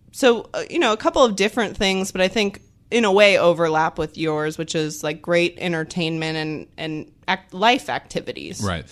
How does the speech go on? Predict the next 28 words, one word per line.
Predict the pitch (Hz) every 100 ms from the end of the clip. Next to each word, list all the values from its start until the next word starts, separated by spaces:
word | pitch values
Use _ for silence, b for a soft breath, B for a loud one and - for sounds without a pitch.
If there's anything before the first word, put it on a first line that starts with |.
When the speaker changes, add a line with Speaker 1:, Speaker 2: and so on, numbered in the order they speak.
| B B -
Speaker 2:
And |
actually, | 113 104 107
let | 107
me |
go | 101 92
back | 90
and | - 90
change. | - 92 87 82 -
I, | 87 95
I | 98
did | 98 101
not | 104 107 104
go | 92 85 82 78 80 - -
to | 85 78
Pretentious | 76 80 80 71 82 - - -
and | 69 69 82
Press | - 69 -
Pub | 73 67
the |
first | 67 73 -
night. | 76
It |
was | 76
actually | 85 87 -
Downtown | 78 87 85 - 80
Grill | 78 80
and | 78 76
Brewery | 90 90 80 71